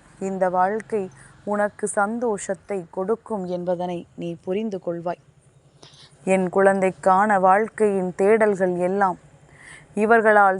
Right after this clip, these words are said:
தடுத்து நிறுத்தப்பட்டது என்பதனை முதலில் நீ புரிந்து கொள்.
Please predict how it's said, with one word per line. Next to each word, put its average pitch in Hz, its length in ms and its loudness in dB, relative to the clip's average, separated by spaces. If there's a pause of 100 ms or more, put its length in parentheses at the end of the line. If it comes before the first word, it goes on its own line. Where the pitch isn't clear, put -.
தடுத்து 214 440 0
நிறுத்தப்பட்டது 196 920 0 (400)
என்பதனை 185 420 -2 (220)
முதலில் 180 440 -2
நீ 170 60 -6 (140)
புரிந்து 202 400 -4
கொள். 175 160 -6